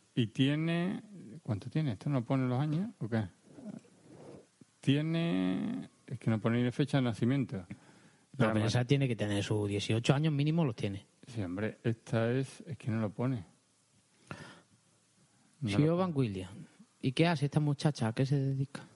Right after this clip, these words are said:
Speaker 1: Bueno, pues esta actriz, ya lo he dicho antes.
Speaker 2: ¿Y en qué película ha salido?
Speaker 1: Te lo estoy diciendo en Hell of Wheels. No
Speaker 2: Ah,
Speaker 1: sé qué.
Speaker 2: no, es una serie, ¿no?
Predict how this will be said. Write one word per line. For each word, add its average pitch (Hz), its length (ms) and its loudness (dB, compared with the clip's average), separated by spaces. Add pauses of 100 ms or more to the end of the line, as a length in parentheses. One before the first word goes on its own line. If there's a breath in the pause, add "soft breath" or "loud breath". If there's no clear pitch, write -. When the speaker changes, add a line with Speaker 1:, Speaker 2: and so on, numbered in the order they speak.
(120)
Speaker 1:
Bueno, 123 200 4
pues 107 160 0
esta 113 220 2
actriz, 135 420 2
ya 110 120 2
lo 104 100 2
he 107 40 2
dicho 135 360 0
antes. 147 260 2
Speaker 2:
¿Y 147 80 4
en 123 80 -2
qué 135 120 2
película 135 400 2
ha - 20 -2
salido? 156 320 2 (520 loud breath)
Speaker 1:
Te 95 180 -2
lo 90 120 -2
estoy 92 220 -4
diciendo 101 600 0
en 82 140 -2
Hell 113 180 2
of 113 140 0 (160)
Wheels. 110 300 2 (440)
No 117 120 2
Speaker 2:
Ah, 147 120 4
Speaker 1:
sé 104 100 -2
qué. - 60 4
Speaker 2:
no, 127 60 4
es 113 100 -2
una 147 200 2
serie, 147 320 0
¿no? 117 120 0